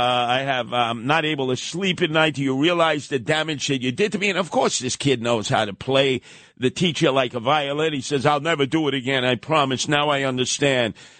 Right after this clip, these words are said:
uh, the complexities of, uh, of what I have done to Macedonian Phil." Restorative justice.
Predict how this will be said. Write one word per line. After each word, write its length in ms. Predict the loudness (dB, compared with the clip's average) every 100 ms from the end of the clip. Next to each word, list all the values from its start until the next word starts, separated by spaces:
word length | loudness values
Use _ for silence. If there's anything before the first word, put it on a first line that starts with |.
| _
uh, 160 | 0 0
the 80 | -2
complexities 1000 | -4 -4 0 0 0 -2 -2 0 0 0 2
of, 360 | 4 2 -2 -10 -4
uh, 320 | -2 0 -2
of 80 | -2
what 240 | 0 2
I 180 | 2 2
have 240 | 0 -2 0
done 320 | 0 0 -2
to 100 | -2
Macedonian 720 | 0 0 0 0 0 2 0
Phil." 240 | 0 -2 2
Restorative 600 | 2 2 0 0 -2 0
justice. 520 | 0 0 -4 -12